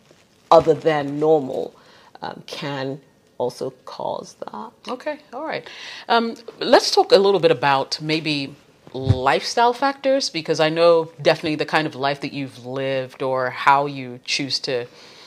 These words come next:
Speaker 2: maybe eat, work out, also plays a big role, would you say?
Speaker 1: It does. Um, if, if you're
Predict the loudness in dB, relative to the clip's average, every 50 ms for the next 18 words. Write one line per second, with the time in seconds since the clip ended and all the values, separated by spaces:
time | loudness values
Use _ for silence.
0 | -20 _ _ -10 -8 -8 -8 -10 -12 -10 -10 -8 -6 -8 -8 -8 -8 -6 -6 -6
1 | -6 -4 -2 0 0 2 2 0 0 -2 -4 -10 _ _ _ _ _ _ 0 0
2 | 0 -2 -6 -6 -6 -6 -6 -6 -8 -8 -6 -6 -6 -2 -2 -2 -2 -4 -8 -8
3 | -10 -8 -8 -8 -8 -8 -12 _ _ -20 -20 -20 -12 _ -2 -2 0 2 0 0
4 | 0 -4 -8 -14 -18 -20 -20 -20 -20 _ 4 6 6 6 6 4 0 -6 -12 -2
5 | _ 6 6 6 6 2 -12 -18 -8 _ 6 6 6 6 6 8 10 12 12 12
6 | 12 10 10 6